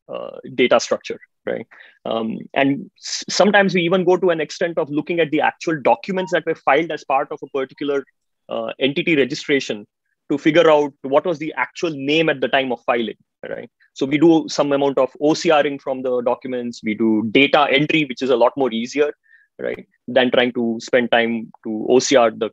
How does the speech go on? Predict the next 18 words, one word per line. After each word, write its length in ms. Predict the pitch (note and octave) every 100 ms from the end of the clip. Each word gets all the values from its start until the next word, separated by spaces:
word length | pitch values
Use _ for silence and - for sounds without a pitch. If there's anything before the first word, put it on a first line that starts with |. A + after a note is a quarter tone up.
| _ _ -
specific 440 | - B2 B2 B2
content 420 | - A#2 A#2 A2
from 160 | A2+ G#2+
these, 320 | G#2 G#2 - G#2+
um, 320 | G2 - - _ _ _ _ -
forms, 460 | B2+ F2+ - - _ _ _ _ _ _ _ _
right? 160 | A#2 _ - - _
So 300 | - D3 C3+ - _
this 200 | C#3 E3+
is 140 | D4+
public 300 | - F#3 G3+
data, 260 | E3 D#3+ C#3+
but 160 | C#3 D3+
it's 140 | -
hard 420 | - - D#3 D#3 -
to 80 | A#2+
get, 160 | F#2+ _ _ _
right? 200 | - A#2